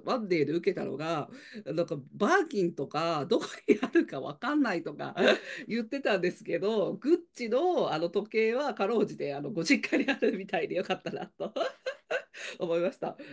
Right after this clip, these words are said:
浅木さんのね、バーキンどこ行ったんですかね。私もね、触らせてもらったことあって、で、浅木さんのね、なんかすごいところって、なんかバ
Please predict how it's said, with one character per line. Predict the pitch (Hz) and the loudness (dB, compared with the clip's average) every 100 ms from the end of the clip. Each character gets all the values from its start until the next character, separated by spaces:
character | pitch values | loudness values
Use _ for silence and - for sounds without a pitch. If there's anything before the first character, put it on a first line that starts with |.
| 233 | -8
浅 | 175 233 | -4 -2
木 | 254 | 0
さ | 247 240 | 0 0
ん | |
の | 240 | 0
ね、 | 233 240 | 0 -2
バ | 254 233 247 | -2 -2 -2
ー | |
キ | - | -2
ン | 151 | -6
ど | 180 | -6
こ | - | -2
行 | 175 | -2
っ | - | -2
た | - | -4
ん | - | -4
で | |
す | - - | -4 0
か | 294 | 4
ね。 | 226 180 - 277 294 - | 4 2 -2 -12 -16 -10
私 | - 185 240 269 | -4 -2 0 0
も | 247 | 0
ね、 | 247 262 | 0 0
触 | 214 | 2
ら | 214 | 2
せ | 233 | 0
て | 226 | 0
も | 214 | 0
ら | |
っ | 220 | 0
た | 220 | -2
こ | 226 | -4
と | 220 151 | -2 -2
あ | |
っ | 170 | -2
て、 | _ 127 135 143 - _ - - - _ | _ -2 2 0 -2 _ -20 -20 -20 _
で、 | 165 | 0
浅 | 151 175 302 | 0 2 0
木 | 330 | 0
さ | 339 311 | 2 2
ん | |
の | 311 | 2
ね、 | 311 320 | 0 0
な | 196 202 | -2 -2
ん | |
か | 139 | -4
す | - | -6
ご | 151 185 | -4 -2
い | 233 | -4
と | - | -4
こ | 151 | -4
ろ | 139 | -4
っ | - _ | -6 _
て、 | 156 180 160 | 0 2 2
な | 147 | 0
ん | 165 | -4
か | |
バ | - 233 | -2 0